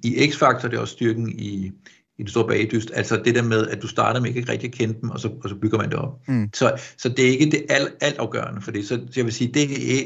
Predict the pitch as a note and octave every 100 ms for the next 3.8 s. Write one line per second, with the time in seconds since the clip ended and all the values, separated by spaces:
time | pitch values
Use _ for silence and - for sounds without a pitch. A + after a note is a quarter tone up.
0 | - C3+ C3 B2 B2 C3 A2+ G#2 G#2+ -
1 | - _ _ - A2+ B2 A2+ - B2 B2+
2 | B2 A#2 A2+ A2+ A2+ B2+ B2+ A#2+ A2+ A2
3 | C3 A2+ A#2+ A#2 - A#2+ A2 C3+